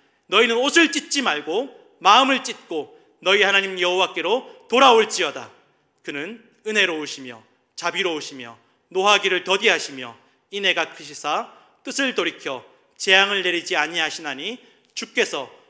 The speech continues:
혹시 마음과 뜻을 돌이키시고 그 뒤에 복을 내리사 너희 하나님 여호와께 소제와 전제를 드리게 하지 아니하실는지 누가 알겠느냐? 돌아오라고 말씀하시는 것입니다.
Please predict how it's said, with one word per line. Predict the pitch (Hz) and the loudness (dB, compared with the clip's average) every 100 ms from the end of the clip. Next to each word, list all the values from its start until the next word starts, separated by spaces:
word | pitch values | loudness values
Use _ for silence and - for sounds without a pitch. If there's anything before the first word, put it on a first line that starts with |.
| _ | _
혹시 | 165 - - 247 | -10 -6 -6 -4
마음과 | 208 175 196 190 | 0 -2 -2 -8
뜻을 | 196 208 208 | -6 -8 -6
돌이키시고 | 160 165 - 151 139 147 208 - - _ _ | -6 -8 -10 -14 -8 -6 -6 -8 -20 _ _
그 | 214 214 | -8 -8
뒤에 | - 190 185 | -4 0 0
복을 | 190 196 233 | -2 -4 -2
내리사 | 185 151 147 131 - _ _ - | -2 -4 -6 -8 -10 _ _ -8
너희 | 151 160 | -4 -2
하나님 | 165 160 151 | -2 -4 -6
여호와께 | 147 147 147 - 156 214 233 - _ _ | -6 -4 -6 -6 -4 -4 -6 -20 _ _
소제와 | - 196 190 185 170 160 | -8 -4 -2 0 0 -2
전제를 | 175 175 180 175 160 | -4 -6 -4 -4 -4
드리게 | 160 170 165 | -8 -6 -4
하지 | 151 156 190 240 _ _ | -4 -6 -10 -10 _ _
아니하실는지 | 165 185 202 185 185 170 156 139 131 - _ _ | -4 -2 2 0 0 -10 -12 -12 -14 -16 _ _
누가 | 233 254 | -2 4
알겠느냐? | 214 156 147 127 120 110 _ _ _ _ _ _ _ _ _ | 4 4 -4 -10 -18 -20 _ _ _ _ _ _ _ _ _
돌아오라고 | 240 311 294 277 277 285 | 2 6 8 8 6 4
말씀하시는 | 269 202 202 175 180 170 | 0 0 -4 -8 -10 -16
것입니다. | 175 - _ | -20 -20 _